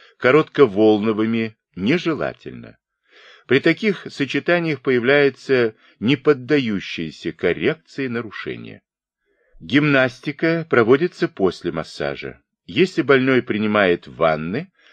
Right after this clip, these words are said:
то ванны он должен получать утром, а массаж – вечером после обеда. Основные показания. Массаж соединительных тканей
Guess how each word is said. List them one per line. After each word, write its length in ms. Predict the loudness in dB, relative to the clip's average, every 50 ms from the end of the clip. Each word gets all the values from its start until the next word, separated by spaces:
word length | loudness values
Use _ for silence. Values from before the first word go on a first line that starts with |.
| _ _ _
то 160 | 2 2 2
ванны 560 | 4 2 2 4 4 2 0 -2 -4 -4 -4
он 240 | -4 -4 -4 -4 -2
должен 420 | 0 0 0 0 -2 -6 -8 -12 -8
получать 640 | -6 -6 -6 -6 -8 -6 -4 -4 -4 -4 -8 -14 _ _
утром, 500 | -14 -14 -10 -6 -4 -4 -4 -4 -6 -12 _
а 140 | _ -4 -4
массаж – 680 | -2 -4 -6 -8 -8 -4 -2 -2 -2 -4 -10 -18 -20 _ _
вечером 720 | -14 -14 -10 -6 -4 -4 -4 -4 -6 -6 -4 -4 -4 -6 -10
после 480 | -4 -2 -2 -2 -2 -4 -10 -10 -10
обеда. 560 | -10 -10 -14 -14 -12 -16 -16 -16 _ -20 -20 _ _ _ _ _ _ _ _ _ _ _ _ _ _ _ _ _ _ _ _ _ _ _ _ _ _ _ _ _ _ _ _ _ _ _ _ _ -20 _ _
Основные 680 | _ 0 0 0 2 2 2 2 2 2 0 -2 -2 -4
показания. 840 | -4 -4 -4 -2 -2 -4 -4 -4 -8 -8 -8 -12 -14 -16 -18 -20 _ _ _ _ _ _ _ _ _ _ _ _ _ _ _ _ _ _ _ _ _ _ _ _ _ _
Массаж 720 | _ 0 0 0 0 -2 0 4 4 4 4 2 -2 -8 -12 -12
соединительных 920 | -14 -14 -4 0 0 0 0 0 -4 -4 -4 -4 -6 _ -4 -4 -4 -4 -8
тканей 640 | _ -6 0 2 4 4 4 2 0 -4 -6 -8 _